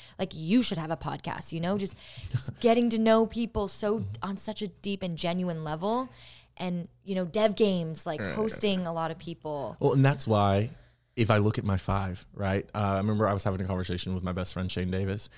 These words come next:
Speaker 2: and, um, he was saying, he's like, "I just wanna be my own superhero." And I was like, "That's a great thought. Like, yeah, sure." But if it was left up to me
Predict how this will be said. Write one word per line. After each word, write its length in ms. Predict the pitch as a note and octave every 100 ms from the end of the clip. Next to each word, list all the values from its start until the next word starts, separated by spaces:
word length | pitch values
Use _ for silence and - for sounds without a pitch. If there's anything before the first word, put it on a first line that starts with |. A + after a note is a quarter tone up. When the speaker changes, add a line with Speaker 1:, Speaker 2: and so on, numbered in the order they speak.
| - -
Speaker 2:
and, 360 | A2 A#2 A#2
um, 280 | A#2+ B2 A#2+
he 220 | A2 B2+
was 120 | B2
saying, 220 | A#2 A2+ A2
he's 120 | A#2
like, 80 | B2
"I 60 |
just 140 | D#3 D3+
wanna 160 | D#3+
be 80 | D3
my 100 | D3
own 140 | C#3
superhero." 760 | C3 - C3+ B2 A2+ G#2 G2+ F#2+ - _
And 80 | -
I 60 | G#3
was 80 | F3+
like, 300 | A#2+ - -
"That's 280 | D3 - -
a 40 |
great 340 | A2 A#2 A2+
thought. 440 | - F#2+ A#2 G#2 -
Like, 160 | G#2+
yeah, 160 | A2 G2+
sure." 400 | G2 - A2+ G2 - -
But 100 | C3
if 80 | A2+ - -
it 100 | C#3+
was 160 | C3
left 240 | A#2+ C3+ A#2+
up 160 | A#2
to 120 | - C3
me 380 | B2 G2 F#2+